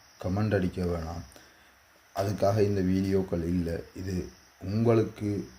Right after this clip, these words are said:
உங்களோட சிந்தனையை தெளிவுபடுத்துறதுக்கும் நீங்க போற இடங்கள்ல உங்களோட மரியாதையை காப்பாத்தக்கூடிய மாதிரி புத்திசாலித்தனமா கதைக்கிறதுக்கும்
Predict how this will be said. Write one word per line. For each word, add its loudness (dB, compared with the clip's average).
உங்களோட 0
சிந்தனையை 0
தெளிவுபடுத்துறதுக்கும் 0
நீங்க 0
போற 4
இடங்கள்ல 2
உங்களோட 2
மரியாதையை 2
காப்பாத்தக்கூடிய 2
மாதிரி -2
புத்திசாலித்தனமா -2
கதைக்கிறதுக்கும் -2